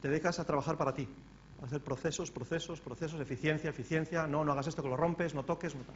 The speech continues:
¿no? Y entonces, y esto es lo que,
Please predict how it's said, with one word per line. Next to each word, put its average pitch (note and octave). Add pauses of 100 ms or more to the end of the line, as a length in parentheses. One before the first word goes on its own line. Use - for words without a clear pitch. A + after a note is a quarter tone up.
¿no? G3 (1400)
Y F#3
entonces, A3 (380)
y F#3+
esto G3
es A#3
lo G#3+
que, F3